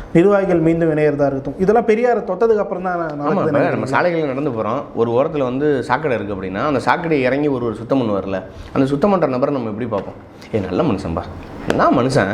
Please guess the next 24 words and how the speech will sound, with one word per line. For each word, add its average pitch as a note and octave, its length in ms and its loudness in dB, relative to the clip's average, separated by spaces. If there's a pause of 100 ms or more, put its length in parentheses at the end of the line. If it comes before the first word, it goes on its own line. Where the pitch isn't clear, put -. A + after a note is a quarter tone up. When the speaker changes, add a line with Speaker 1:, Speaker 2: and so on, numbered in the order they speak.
(320)
Speaker 2:
சாக்கடையெல்லாம் C#3 500 2
சுத்தம் C3 180 0
பண்றாருப்பா" G2+ 420 0
அப்படின்னு G2+ 240 -4
சொல்லுவோம்ல. F#2+ 320 -4
அதே C#3+ 140 4
போல E3 180 2
அரசியலுடைய C#3 640 -2
சாக்கடையாக B2 440 0
இருக்கக்கூடிய G#2+ 360 -2 (340)
ஈவேரா D#3 400 4
அவர்களே A#2 300 0
இன்னைக்கு C#3 300 0
வந்து A2 220 -2 (580)
அண்ணன் C#3 260 2
சுத்தம் C#3 260 0
பண்ணியிருக்காரு G2+ 360 0
தமிழ்நாட்டு G#2+ 380 0
அரசியல்ல F#2+ 340 -2
இருந்து. F#2 180 -4 (220)
அது G#3 140 2
சுத்தம் G#3 280 2
பண்ண F3+ 240 2
ஆரம்பிச்சிட்டாரு, C3 520 -4